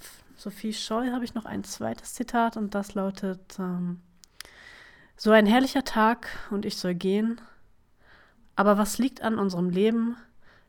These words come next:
wenn wir es damit schaffen, Tausende von Menschen aufzurütteln und wachzurütteln?“ Ja, auch hier, ne, muss ich, denke, da muss ich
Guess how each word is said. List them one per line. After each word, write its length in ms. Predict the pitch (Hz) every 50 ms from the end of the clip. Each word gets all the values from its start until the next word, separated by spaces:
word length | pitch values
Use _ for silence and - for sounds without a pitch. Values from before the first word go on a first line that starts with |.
| -
wenn 180 | - 190 190 185
wir 80 | 180
es 100 | 180 180
damit 280 | - 180 175 180 180 180
schaffen, 520 | - - 226 214 - - 220 208 208 208 - - - - _ _ _ - - -
Tausende 460 | - - 247 254 247 - 262 233 214
von 220 | 220 - 190 185
Menschen 400 | 185 185 190 220 214 - - 190
aufzurütteln 920 | - - 202 - - - - 208 190 190 185 190 - 208 190 180 185 190 196 -
und 200 | 208 196 190 196
wachzurütteln?“ 840 | 170 165 - - - - - 180 175 170 175 - - 170 175 180 - - - - - _ _ _ _ _ _ _ _ _ _ _ _ _ - _ _ _ _ _ _ _ _ _ _ _ _ _ - _ _ _ _ _ _ _ - _ - - - - - _ _ _
Ja, 260 | - 226 233 233 208
auch 140 | 196 190 185
hier, 460 | - - - 214 226 240 254 277 285 294 294 285 285 - - - - - - - - - - - _ _ _ _ _ _ - - -
ne, 200 | - 220 247 262
muss 260 | 262 240 220 220 214 -
ich, 220 | - - - -
denke, 200 | - 208 208 220
da 100 | 202 196
muss 160 | 202 214 226
ich 300 | 262 254 - - - -